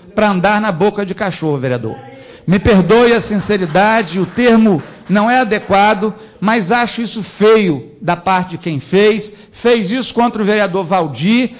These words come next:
também hoje, contra mim, que nem passei em porta de conselho tarifário nenhum. Então, eu queria agradecer ao vereador Arnaldinho Borgo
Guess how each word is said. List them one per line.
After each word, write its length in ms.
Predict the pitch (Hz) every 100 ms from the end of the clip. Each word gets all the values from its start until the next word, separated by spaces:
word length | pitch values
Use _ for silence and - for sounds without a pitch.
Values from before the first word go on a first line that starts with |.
| - -
também 400 | 185 175 214 196
hoje, 440 | 185 220 226 185
contra 420 | 143 226 208 220
mim, 480 | 175 165 208 240 240 - - _
que 160 | -
nem 360 | 285 233 262 330
passei 500 | - 285 196 - 254
em 80 | 254
porta 480 | - 226 262 240 220
de 100 | 185
conselho 460 | 208 175 - 214
tarifário 600 | - 226 202 - 185 185
nenhum. 400 | 220 214 180 170 160 - - - - - _
Então, 320 | 196 190 226
eu 80 | 247
queria 300 | 240 220 220
agradecer 500 | 208 220 202 165 -
ao 80 | 170
vereador 380 | 160 165 160 165
Arnaldinho 400 | 170 147 156 156
Borgo 600 | 135 175 202 208 220